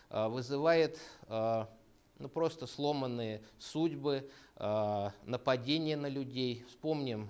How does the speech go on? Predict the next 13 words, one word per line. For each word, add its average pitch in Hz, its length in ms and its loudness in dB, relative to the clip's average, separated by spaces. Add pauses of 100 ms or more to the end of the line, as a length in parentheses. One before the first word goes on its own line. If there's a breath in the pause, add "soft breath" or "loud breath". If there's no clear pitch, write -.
(100)
драматическую 117 880 -4
историю 107 440 -4
Михаила 107 520 -4
Бекетова, 143 680 -4 (400 loud breath)
который 110 600 0 (260)
писал 147 500 2 (460 loud breath)
о 135 220 -2
трагедии 127 580 -2
Химкинского 120 760 -4
леса. 113 520 -4 (260 loud breath)
Его 147 260 0
неоднократно 113 840 -2
запугивали, 131 920 -2